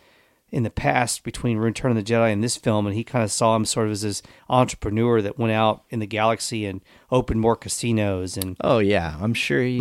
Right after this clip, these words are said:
Speaker 2: he,
Speaker 1: <clears throat>
Speaker 2: I'm sure he's doing perfectly fine for himself.
Speaker 1: Yeah.
Speaker 2: I, I wouldn't be surprised if he's got a couple kids
Speaker 1: Yeah.
Speaker 2: in, on different planets, maybe.
Speaker 1: Yeah. Is one of his kids in this film.
Speaker 2: Yeah.
Speaker 1: That
Speaker 2: 'Cause we don't know anything about, uh, the, the one character that has the space horses.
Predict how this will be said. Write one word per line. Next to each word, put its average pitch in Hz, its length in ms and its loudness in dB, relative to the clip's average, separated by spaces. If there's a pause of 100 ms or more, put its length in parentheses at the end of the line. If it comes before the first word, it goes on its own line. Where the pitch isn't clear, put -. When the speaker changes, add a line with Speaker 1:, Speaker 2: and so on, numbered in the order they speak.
Speaker 2:
he, 110 140 -4
Speaker 1:
<clears throat> - 20 2
Speaker 2:
I'm 127 140 0
sure 135 240 0
he's 107 220 -2
doing 104 340 2 (220)
perfectly 123 480 -2
fine 95 360 -2
for 98 140 -4
himself. 101 640 -2
Speaker 1:
Yeah. 113 280 0 (140)
Speaker 2:
I, 101 300 2
I - 20 4
wouldn't 104 300 4
be 101 100 2
surprised 98 580 2
if 85 120 -4
he's 92 180 -4
got 95 240 2
a 92 60 2
couple 95 340 -2
kids 104 640 0 (800)
Speaker 1:
Yeah. 165 300 8
Speaker 2:
in, 92 440 -2
on 92 200 0
different 95 320 -2
planets, 113 720 -2
maybe. 110 160 2
Speaker 1:
Yeah. 113 180 6 (460)
Is 117 120 -2
one 135 120 6
of 127 60 2
his 131 120 2
kids 139 260 4
in 143 100 2
this 131 140 0
film. 185 280 2 (180)
Speaker 2:
Yeah. 104 240 2 (1080)
Speaker 1:
That 110 240 -6
Speaker 2:
'Cause 107 180 0
we 123 80 6
don't 123 180 4
know 113 200 2
anything 120 440 2
about, 101 380 0
uh, 101 200 2
the, 98 280 0
the 104 120 -4
one 110 180 0
character 113 420 0
that 98 120 0
has 104 200 -2
the 92 140 -8
space 131 340 -2
horses. 82 580 -4